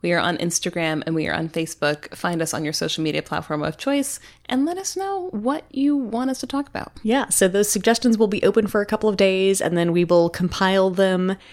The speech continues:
Speaker 2: and throw them out to our patrons to vote on. So if you want to be involved in choosing which topics we have to connect to Jane Austen, go ahead and join our Patreon.
Speaker 1: You get to choose our misery. <laughs>
Speaker 2: You get to choose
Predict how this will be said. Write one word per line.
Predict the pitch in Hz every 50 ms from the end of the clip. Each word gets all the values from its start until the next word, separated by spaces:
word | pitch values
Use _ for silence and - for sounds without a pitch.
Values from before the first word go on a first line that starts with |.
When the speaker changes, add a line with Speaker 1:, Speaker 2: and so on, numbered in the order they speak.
| - - -
Speaker 2:
and | - 175 175 165 156 156 165 170 - -
throw | - - 190 190 180 170
them | 170 175
out | 170 165 165 - -
to | - - 175 170
our | - 156 156 151
patrons | - - - - 226 311 339 - - - 190 165 156 165 156
to | - - 185 160
vote | 151 165 180 240 -
on. | - 151 143 139 156 - -
So | 156 - - 180 160 156
if | - 170 156 -
you | 165 165 214 277 320
want | 320 311 294 262 -
to | 254
be | 240 233 233
involved | 226 208 202 233 240 196 151 - - 143 - - -
in | - 170 165
choosing | 160 - - - - 240 262 247 - 233 214 190 190 175 156
which | 156 185 240 - - - -
topics | - 220 214 - 185 165 - -
we | 170 180 185
have | 185 185 185 -
to | -
connect | - - 185 170 165 - - - -
to | 160
Jane | 156 175 165 165
Austen, | 160 160 165 156 - 160 147 139 143 147 165 190 - - - - - - - -
go | - 190
ahead | 170 175 196 190
and | 208
join | 185 185 165 165 190
our | -
Patreon. | - 269 190 - - 196 170 160 151 151 175 269 392 415 - - - -
Speaker 1:
You | 196 180 185
get | 180 214 202
to | - 196
choose | - - - 202 190 185 160 156 -
our | 143 143
misery. | 151 151 170 170 160 156 143 143 143 170 180 175 - - -
<laughs> | 302 -
Speaker 2:
You | 196 196 220 247 269 269
get | 254 262 262 -
to | 247 240
choose | - - 226 190 170 165 160 160 170 180 190